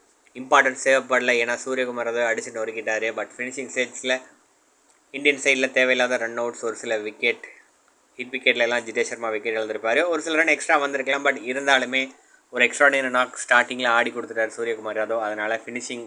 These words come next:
லாஸ்ட் ஓவர்ல ஒரு ஹையஸ்ட் ரன் வரல அப்படின்னாலும் இருபது ஓவர் முடிவுல இருநூத்தி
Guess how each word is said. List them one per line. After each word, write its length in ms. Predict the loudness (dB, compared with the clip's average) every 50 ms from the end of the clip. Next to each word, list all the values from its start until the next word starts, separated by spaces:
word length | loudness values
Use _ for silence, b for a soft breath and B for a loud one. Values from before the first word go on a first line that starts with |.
| 0 2
லாஸ்ட் 240 | 2 2 2 0 -2
ஓவர்ல 260 | -2 0 0 0 0 -2
ஒரு 80 | -2 -2
ஹையஸ்ட் 300 | -4 -4 -4 -4 -4 -6
ரன் 160 | -6 -4 -2 -4
வரல 180 | -2 -2 0 0 -2
அப்படின்னாலும் 520 | -2 -4 -6 -8 -8 -8 -6 -6 -6 -8 -8 B B B B B B B 0
இருபது 280 | 2 4 4 4 4
ஓவர் 140 | 2 -2 -4 -2
முடிவுல 280 | -2 0 2 2 2 2 0 -2 -8 _ -4
இருநூத்தி 520 | -4 -2 -2 -4 -6 -12 -12 -12 -10 -10